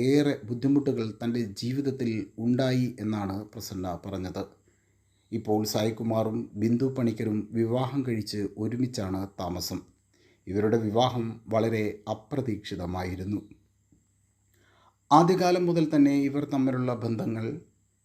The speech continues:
ഗോസിപ്പ് കോളങ്ങളിൽ നിറഞ്ഞിരുന്നു. വിവാഹത്തിനു മുമ്പ് തന്നെ ഇവർ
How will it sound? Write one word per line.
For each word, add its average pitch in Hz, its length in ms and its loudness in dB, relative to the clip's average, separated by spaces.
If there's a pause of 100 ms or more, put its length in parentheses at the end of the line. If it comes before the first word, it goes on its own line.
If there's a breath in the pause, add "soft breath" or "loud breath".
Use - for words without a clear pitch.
ഗോസിപ്പ് 135 560 0
കോളങ്ങളിൽ 98 580 0 (160)
നിറഞ്ഞിരുന്നു. 90 540 -2 (880)
വിവാഹത്തിനു 110 680 0
മുമ്പ് 113 240 0
തന്നെ 110 280 0 (120)
ഇവർ 107 220 0